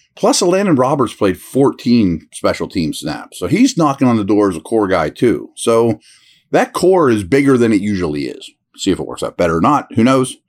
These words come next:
Um, two other receiver, two other Niner notes I just wanted to make. I don't know if you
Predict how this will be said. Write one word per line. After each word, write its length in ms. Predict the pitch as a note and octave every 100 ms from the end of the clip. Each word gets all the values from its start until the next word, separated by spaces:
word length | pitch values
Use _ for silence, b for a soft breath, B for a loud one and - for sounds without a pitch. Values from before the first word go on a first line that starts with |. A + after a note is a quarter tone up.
| b b b b b -
Um, 560 | A#2 A#2 A#2 G#2+ - _ - -
two 240 | G#3+ G3
other 300 | E3+ D#3+ C3 G2+
receiver, 600 | B2 B2 - D#3+ C3 C3+
two 200 | A#2+ -
other 160 | E3+ C#3
Niner 460 | B2+ C#3 C#3+ C#3
notes 340 | C3 C3 C3 -
I 40 |
just 120 | A#2+ C3
wanted 160 | B2
to 60 | A#2
make. 380 | A#2 A#2+ A#2 A#2
I 60 |
don't 120 | A2
know 60 | G#2
if 80 | F#2+
you 160 | G2+